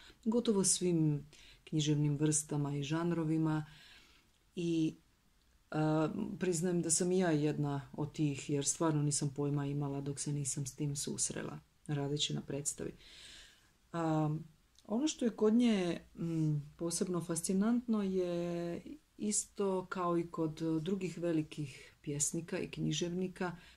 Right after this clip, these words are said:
primjerice Ujevića i Krleže, je njezina aktualnost.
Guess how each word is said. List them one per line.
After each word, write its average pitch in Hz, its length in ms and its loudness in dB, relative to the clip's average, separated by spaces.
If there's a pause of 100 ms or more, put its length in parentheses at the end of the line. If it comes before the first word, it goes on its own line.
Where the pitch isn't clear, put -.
primjerice 160 440 0
Ujevića 156 580 2
i 143 80 -6
Krleže, 185 680 -2
je 160 340 -2
njezina 208 460 2
aktualnost. 147 960 -6